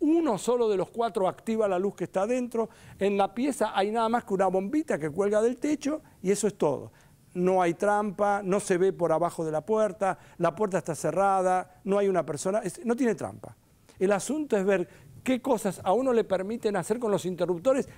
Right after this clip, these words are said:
antes de entrar todo lo que quieras. Te dejan entrar en la habitación una sola vez. Cuando salís tenés que decir, "Es este, o es este, o es este, o es este",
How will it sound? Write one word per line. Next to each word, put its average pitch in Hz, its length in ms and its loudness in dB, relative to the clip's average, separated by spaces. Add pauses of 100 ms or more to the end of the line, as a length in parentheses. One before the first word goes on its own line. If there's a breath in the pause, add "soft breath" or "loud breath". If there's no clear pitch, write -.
(100)
antes 277 340 2
de 208 80 4
entrar 262 360 0 (220)
todo 262 200 4
lo 226 100 2
que 180 120 -4
quieras. 127 340 -6 (600 loud breath)
Te 175 120 4
dejan 262 280 2
entrar 226 300 2
en 233 120 2
la 208 60 4
habitación 196 600 0
una 240 240 2
sola 208 280 2
vez. 135 260 0 (300 soft breath)
Cuando 214 320 0
salís 233 460 0
tenés 208 200 0
que 208 100 0
decir, 185 320 0 (360 soft breath)
"Es 185 160 0
este, 131 420 -4 (160)
o 180 120 2
es 185 120 -2
este, 135 400 -2 (180 soft breath)
o 185 120 2
es 175 120 0
este, 233 380 -2
o 185 100 0
es 175 120 -2
este", 214 340 -2